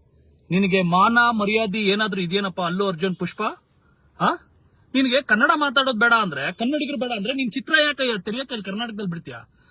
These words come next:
ನಿನಗೆ ನಾಚಿಕೆ ಮಾನ ಮರ್ಯಾದೆ ಇದ್ದಿದ್ರೆ, ನೀನ್ ನಿಜವಾಗ್ಲೂ ಸ್ವಾಭಿಮಾನಿನೇ ಆಗಿದ್ರೆ ಕರ್ನಾಟಕದಲ್ಲಿ ಪುಷ್ಪ ಚಿತ್ರ ಬಿಡಬಾರ್ದಾಗಿತ್ತು.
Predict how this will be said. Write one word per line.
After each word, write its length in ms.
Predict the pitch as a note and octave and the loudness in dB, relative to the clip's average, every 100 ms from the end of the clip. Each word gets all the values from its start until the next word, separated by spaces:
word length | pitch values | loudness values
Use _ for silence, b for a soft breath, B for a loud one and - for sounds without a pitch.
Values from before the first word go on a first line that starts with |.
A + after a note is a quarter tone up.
| b G3 | b -4
ನಿನಗೆ 240 | A3+ A3+ | 0 0
ನಾಚಿಕೆ 520 | G#3 G#3 - - C4 | 2 2 0 -4 -4
ಮಾನ 300 | A#3 G#3+ C4 C4 A3+ | -2 -2 -2 -2 -4
ಮರ್ಯಾದೆ 340 | A3 B3 G3+ | -4 -4 -4
ಇದ್ದಿದ್ರೆ, 720 | A3+ E3+ B3 C4 G#3 - _ _ | -8 -8 -6 -4 -6 -8 _ _
ನೀನ್ 140 | G#3+ A3 | -6 -6
ನಿಜವಾಗ್ಲೂ 640 | F3+ A3+ A#3+ C4+ C#4 D4+ | -6 -4 -2 -2 -4 -8
ಸ್ವಾಭಿಮಾನಿನೇ 580 | - A3 C#4 C4 B3+ A#3+ | -10 -10 -8 -8 -6 -6
ಆಗಿದ್ರೆ 720 | A3+ A#3 - - - _ _ | -6 -8 -10 -10 -12 _ _
ಕರ್ನಾಟಕದಲ್ಲಿ 580 | B3 B3+ D4+ D4 C4 C4+ | -6 -4 -2 -4 -6 -8
ಪುಷ್ಪ 220 | B3+ - | -8 -6
ಚಿತ್ರ 240 | C4 B3 C#4 | -6 -6 -6
ಬಿಡಬಾರ್ದಾಗಿತ್ತು. 580 | C#4 D#4 C4+ A3+ G3 | -4 -4 -6 -8 -12